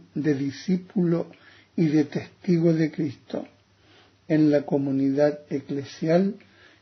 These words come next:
y en los asuntos temporales. El rito esencial de la confirmación es la unción con el santo crisma en la frente del bautizado,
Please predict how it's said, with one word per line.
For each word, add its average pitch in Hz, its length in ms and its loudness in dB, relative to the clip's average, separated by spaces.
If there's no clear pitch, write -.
y 160 100 4
en 151 180 6
los 147 220 0
asuntos 165 720 -2
temporales. 143 840 -2
El 147 300 0
rito 165 580 -2
esencial 151 1000 0
de 143 140 2
la 135 140 -2
confirmación 139 1160 -2
es 170 280 0
la 160 180 2
unción 143 760 0
con 147 180 0
el 135 200 -2
santo 151 580 -4
crisma - 640 -4
en 156 260 4
la 220 120 4
frente 175 560 0
del 156 160 0
bautizado, 147 880 -2